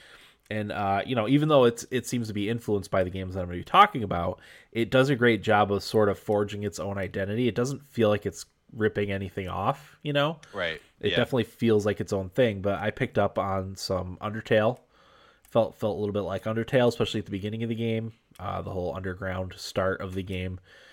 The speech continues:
Speaker 1: uh, felt like Undertale. I picked up on a little bit of Celeste. I don't know if you came across any Celeste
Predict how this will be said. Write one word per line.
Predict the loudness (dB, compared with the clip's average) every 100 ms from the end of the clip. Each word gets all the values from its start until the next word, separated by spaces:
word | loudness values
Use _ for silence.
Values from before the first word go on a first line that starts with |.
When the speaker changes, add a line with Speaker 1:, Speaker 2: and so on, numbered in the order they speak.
| -20 _ _ _
Speaker 1:
uh, | -8 -6 -6
felt | -4 -6
like | -6
Undertale. | -8 -8 -2 0 0
I | -4
picked | -4 -2 2
up | 2 0
on | -2 -2 -4
a | -6
little | -4 -2
bit | -4
of | -6
Celeste. | -6 -6 -2 -2 -2 -10 -18 _ _ _ _ _ _
I | -6
don't |
know | -6
if | -4
you | -8 -8 _ _ _ _ -4
came | -4
across | 0 0 0 -2
any | -6
Celeste | -8 -4 -2 -2 -6 -14